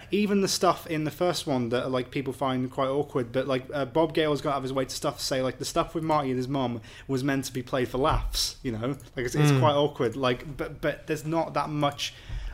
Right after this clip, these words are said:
Speaker 1: of it in the third one. You know, there's not
Speaker 2: Hmm.
Speaker 1: much, there's not mu-, many comedic beats, I d-, I don't think. Um,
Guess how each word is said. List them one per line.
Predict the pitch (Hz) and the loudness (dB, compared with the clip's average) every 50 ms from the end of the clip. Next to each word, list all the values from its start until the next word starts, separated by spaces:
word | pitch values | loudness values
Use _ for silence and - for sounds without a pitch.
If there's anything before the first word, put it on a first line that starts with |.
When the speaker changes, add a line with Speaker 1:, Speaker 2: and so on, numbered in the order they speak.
| - - | -4 2
Speaker 1:
of | - 190 180 151 | 4 4 4 4
it | 123 - - - - - | 2 0 -2 -6 -8 -4
in | 156 135 127 120 | -2 -2 -2 -2
the | 110 | -2
third | - - 139 123 117 113 113 117 | -4 -2 0 2 2 0 -2 -2
one. | 107 104 104 104 - - - - - - - - | -4 -4 -6 -8 -12 -16 -20 -20 -20 -20 -16 -10
You | - 131 113 | -6 -4 -4
know, | 107 107 123 151 147 | -4 -2 -4 -4 -4
there's | 147 151 135 | -4 -2 2
not | 160 160 139 | 4 4 6
Speaker 2:
Hmm. | 131 | 6
Speaker 1:
much, | 127 117 - - | 4 2 0 -2
there's | 160 147 151 143 156 | -2 0 0 2 2
not | 170 170 170 165 | 2 2 2 4
mu-, | 160 151 156 156 160 | 4 2 2 2 0
many | 170 160 156 151 151 151 143 | -2 -2 0 0 0 0 0
comedic | 147 156 151 147 147 143 123 - | -2 -2 0 0 0 -2 -4 -2
beats, | - 165 175 - - - - | -2 -2 -2 -2 -6 -8 -6
I | 143 135 | -6 -4
d-, | 123 135 | -2 -2
I | 139 131 | -2 0
don't | 131 127 117 - | 0 0 0 0
think. | - - 117 107 107 - - - - - - - - | -2 -4 -4 -4 -4 -8 -10 -16 -16 -16 -16 -6 0
Um, | 143 139 139 143 135 139 139 147 | 2 4 4 6 4 4 2 -2